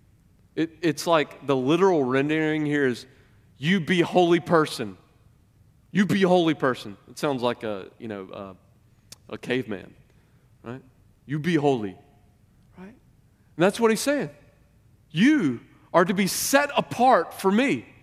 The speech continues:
totally and completely. Because our God is holy, us, we should be holy. That's what Ben read for us this morning from First Peter chapter, chapter one, verses fifteen and sixteen.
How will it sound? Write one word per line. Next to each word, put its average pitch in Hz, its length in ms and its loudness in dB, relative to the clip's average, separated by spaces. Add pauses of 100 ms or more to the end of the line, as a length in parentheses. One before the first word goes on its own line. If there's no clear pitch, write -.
(840)
totally 240 460 4
and 175 120 0
completely. 190 600 0 (400)
Because 262 320 4
our 262 140 6
God 262 400 4
is 202 140 2
holy, 196 480 2 (400)
us, 233 600 4
we 277 300 4
should 214 320 0
be 180 140 2
holy. 123 420 -2 (220)
That's 220 240 -6
what 247 280 0 (240)
Ben 220 220 4
read 208 240 2
for 214 140 0
us 202 120 0
this 202 160 -6
morning 214 300 0
from 156 160 -4
First 185 320 -2
Peter 214 380 -4 (320)
chapter, 180 480 -4 (440)
chapter 175 240 -8
one, 170 440 -2
verses 143 480 -6 (240)
fifteen 208 300 0
and 180 120 -2
sixteen. 127 460 -6